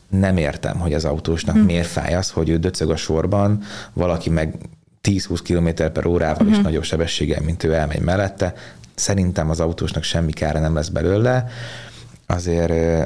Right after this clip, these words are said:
Speaker 1: ezekkel a sofőrökkel szívesen leülnék beszélgetni, és elmondanám nekik az őszinte véleményemet.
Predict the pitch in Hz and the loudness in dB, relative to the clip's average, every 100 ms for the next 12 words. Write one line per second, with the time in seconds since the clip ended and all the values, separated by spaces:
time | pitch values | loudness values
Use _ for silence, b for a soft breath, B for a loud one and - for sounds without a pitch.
0 | - - 104 90 85 82 87 - 78 78 | -2 -2 -2 0 -2 -2 -2 0 0 0
1 | 82 - 85 82 - 76 73 73 76 76 | -2 -2 -2 0 0 0 0 0 -2 -2
2 | - - - - - 98 104 - - b | -4 -2 -2 -2 -2 -4 -4 -10 -18 b
3 | b b b b 82 - 80 76 73 76 | b b b b -2 0 0 0 0 -2
4 | 80 - 80 82 - 78 76 73 - - | -2 -4 -2 -2 -2 -2 0 0 -2 -2
5 | - - | -2 -2